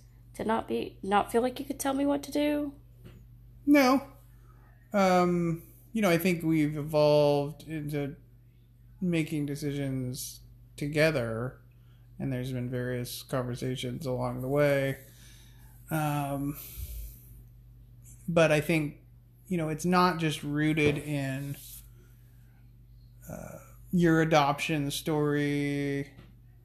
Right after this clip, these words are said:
Speaker 2: or your distrust and discomfort with, uh, you know, chemical or surgical intervention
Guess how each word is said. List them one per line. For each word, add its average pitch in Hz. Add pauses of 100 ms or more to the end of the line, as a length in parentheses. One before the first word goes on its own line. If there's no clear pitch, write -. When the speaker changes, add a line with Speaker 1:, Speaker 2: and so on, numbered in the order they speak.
Speaker 2:
or 131 (580)
your 139
distrust 147
and 143
discomfort 131
with, 151 (1120)
uh, 165 (340)
you 165
know, 147
chemical 147
or 139
surgical 139
intervention 151